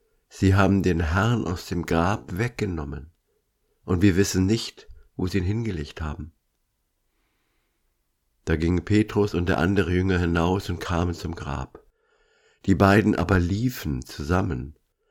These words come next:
und der andere Jünger lief voraus, schneller als Petrus, und kam zuerst zum Grab. Und er beugte sich vor und sieht die Leinentücher liegen, ging aber nicht hinein.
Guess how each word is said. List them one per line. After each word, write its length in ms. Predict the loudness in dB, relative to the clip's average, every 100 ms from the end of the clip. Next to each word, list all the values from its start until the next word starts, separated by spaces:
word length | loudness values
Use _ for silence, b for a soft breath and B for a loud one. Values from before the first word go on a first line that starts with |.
| b b b
und 160 | 2
der 80 | 4
andere 320 | 6 6 4
Jünger 260 | 4 4 4
lief 220 | 2 0
voraus, 840 | 0 2 2 2 0 -6 -16 -20 _ b b b
schneller 480 | -10 4 6 6 4
als 200 | 0 -4
Petrus, 760 | -6 -4 -4 -6 -10 -10 -20 _ b b
und 160 | -6 -2
kam 220 | 0 0
zuerst 480 | 4 6 4 2 -6
zum 160 | -6
Grab. 440 | -4 -4 -6 -8 -16 -20 _ _ _ _ _ _ _ _ _ _ -6
Und 120 | -2
er 80 | 0
beugte 380 | 2 2 0 0
sich 240 | -2 -4
vor 480 | 0 2 2 -2 -6
und 80 | -6
sieht 260 | -6 -4
die 80 | -2
Leinentücher 840 | 0 2 2 0 -2 -6 -6 -4 -6
liegen, 420 | -6 -6 -8 -12 b b b b b b
ging 260 | 0 2 2
aber 160 | 0
nicht 240 | 0 -4 -8
hinein. 640 | -4 -2 -4 -6 -10 -14